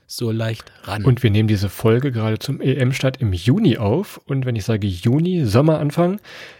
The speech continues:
Speaker 2: wenn man mal nach Sankt Petersburg schaut, gibt es da die Weißen Nächte. Da war ich auch vor vielen, vielen Jahren, war ich da mal.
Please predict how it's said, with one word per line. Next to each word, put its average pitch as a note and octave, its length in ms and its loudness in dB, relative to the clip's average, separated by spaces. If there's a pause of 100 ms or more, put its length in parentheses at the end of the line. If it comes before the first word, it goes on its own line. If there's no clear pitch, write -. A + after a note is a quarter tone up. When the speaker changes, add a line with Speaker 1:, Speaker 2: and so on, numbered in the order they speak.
Speaker 2:
wenn A2+ 120 2
man G#2+ 120 2
mal G#2 100 2
nach G2+ 140 -2
Sankt G2 340 -4
Petersburg C3 680 -2
schaut, A2 680 -2
gibt - 180 -6
es B2+ 60 0
da B2+ 100 -2
die A2 180 2
Weißen B2 540 2
Nächte. F2+ 720 -2 (160)
Da G#2 100 -2
war G#2+ 80 0
ich A#2 80 -4
auch D#3 120 -6
vor C3+ 100 -2
vielen, F#3 280 -2
vielen D#3 240 4
Jahren, A2+ 280 2
war D3+ 60 2
ich C3+ 60 -2
da E3+ 80 0
mal. F#3+ 200 0